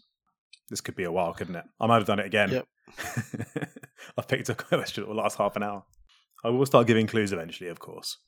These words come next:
Speaker 1: Dave, anyone you're gonna go for? You can have
Speaker 2: Um,
Speaker 1: another stab at the dribbles one if you want.
Speaker 2: Crosses.
Speaker 1: Yeah.
Speaker 2: Emerson.
Speaker 1: Emerson is second. Good guess.
Speaker 2: Pepper
Speaker 1: It's
Speaker 2: in
Speaker 1: not
Speaker 2: second.
Speaker 1: him. It's not him. You're, you've got two seconds. I feel bad. I feel like you should get some points, but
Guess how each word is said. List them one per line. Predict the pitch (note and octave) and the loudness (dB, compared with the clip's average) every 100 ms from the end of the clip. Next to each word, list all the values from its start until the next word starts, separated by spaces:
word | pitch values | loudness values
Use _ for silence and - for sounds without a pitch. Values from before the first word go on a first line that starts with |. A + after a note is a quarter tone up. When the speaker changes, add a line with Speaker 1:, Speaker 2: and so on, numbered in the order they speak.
| - | 0
Speaker 1:
Dave, | A2+ F2 D#2+ | 0 0 -6
anyone | - A#2 A#2 A2+ | -8 -4 -4 -4
you're | A2 | -4
gonna | G#2+ | -6
go | G2+ F#2 | -6 -8
for? | - D#2 - _ | -10 -18 -18 _
You | - | 4
can | B2 | 8
have | B2 | 10
Speaker 2:
Um, | B2 | 10
Speaker 1:
another | C3+ B2 | 8 6
stab | - A#2 G#2 | 4 4 4
at | G2 | -2
the | G#2 G2 F#2+ - | -2 -2 -6 -6
dribbles | A2 F#2 F2 | -6 -6 -12
one | F2 | -12
if | F2 | -14
you | F#2 | -12
want. | F#2 C#3+ _ _ _ - _ _ _ _ _ _ - | -10 -12 _ _ _ -20 _ _ _ _ _ _ -6
Speaker 2:
Crosses. | - E3 - A#2 G#2 - - | 4 4 6 2 2 -2 -6
Speaker 1:
Yeah. | B2 B2+ | 4 6
Speaker 2:
Emerson. | A#2 C3 A#2+ - A2+ G#2 - _ _ _ | 10 8 8 0 -4 -4 -14 _ _ _
Speaker 1:
Emerson | B2 B2 A#2+ | -8 -6 -4
is | A2 - | -6 -4
second. | - - F2+ - A2+ F#2 F2 D#2+ - - - _ _ _ _ - | -2 -2 -4 -2 -2 -2 -6 -10 -16 -18 -20 _ _ _ _ -12
Good | G#2 | -4
guess. | A#2 G2 - - - | 0 2 2 -2 10
Speaker 2:
Pepper | A3 G3+ | 10 10
Speaker 1:
It's | B2 | 4
Speaker 2:
in | A#2 | 6
Speaker 1:
not | B2+ A2+ | 6 6
Speaker 2:
second. | A2+ G#2 | 2 2
Speaker 1:
him. | F#2 | -2
It's | - - | -10 -6
not | A#2 | -4
him. | G#2+ G#2 | 0 0
You're, | G#2+ A2+ | 2 2
you've | A2 A2 B2 | 0 -4 -4
got | B2 - | -8 -2
two | - D3+ | 4 4
seconds. | D3+ C3 G#2+ F#2+ | 6 4 2 0
I | G2+ | -2
feel | C3 | 0
bad. | A2 G#2 | 4 4
I | G2+ | 4
feel | C3+ | 2
like | A#2 | 0
you | |
should | - A2+ | -2 -4
get | A2+ | -2
some | - A2 | -2 -2
points, | - A#2 F#2 | 2 2 2
but | - G2 - | -4 -6 -6